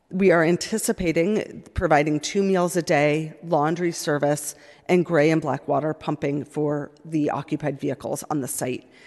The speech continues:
And we are anticipating that this initial phase of the project will include sixty cabins and twenty safe parking places. I should note that the size of the property will allow us to go bigger, but we are constrained by the existing budget.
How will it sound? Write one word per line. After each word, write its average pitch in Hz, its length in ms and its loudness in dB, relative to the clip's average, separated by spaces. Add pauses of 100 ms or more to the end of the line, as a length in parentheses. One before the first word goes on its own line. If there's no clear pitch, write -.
(400)
And 190 160 4
we 180 100 6
are 180 160 4
anticipating 196 800 0
that - 160 -4
this - 180 -8
initial 170 400 0
phase 160 400 -2
of 165 120 -2
the 165 80 -4
project 151 580 -2 (640)
will 160 580 2 (400)
include 180 400 2
sixty - 540 -6
cabins 196 720 0 (380)
and 170 160 2
twenty 160 340 0
safe 147 340 -4
parking - 380 -8
places. - 520 -14 (380)
I 190 60 2
should 208 220 2
note 185 300 -2
that - 220 -4
the 175 80 -4
size 170 640 -4
of 180 80 -6
the 190 80 -8
property 170 520 -4
will 160 300 -4
allow 160 320 -2
us 170 200 -4
to 180 120 -8
go 143 160 -2
bigger, 160 480 -2
but - 260 -4
we 156 120 -2
are 147 240 -2
constrained 151 520 -4
by 143 120 -4
the 143 100 -6
existing 139 520 -8
budget. - 600 -8